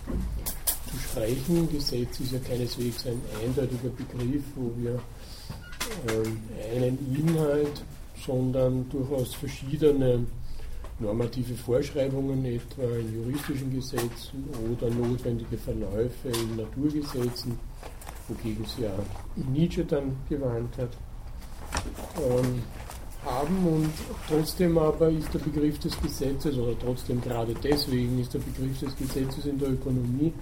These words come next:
für die exakte Ökonomie so ein entscheidender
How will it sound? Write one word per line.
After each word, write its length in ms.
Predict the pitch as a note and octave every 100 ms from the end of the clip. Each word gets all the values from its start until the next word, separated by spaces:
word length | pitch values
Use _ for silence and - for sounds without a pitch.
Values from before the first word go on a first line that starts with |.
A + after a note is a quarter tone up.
| - - - - - - -
für 100 | D3
die 180 | C3+ C3+
exakte 520 | - - C#3 - E3
Ökonomie 720 | D3 C#3+ D3 D3 C#3+ C#3 C#3+
so 140 | C#3 D3
ein 80 |
entscheidender 840 | C3+ C3 B2 A2 A#2+ C3 C3 B2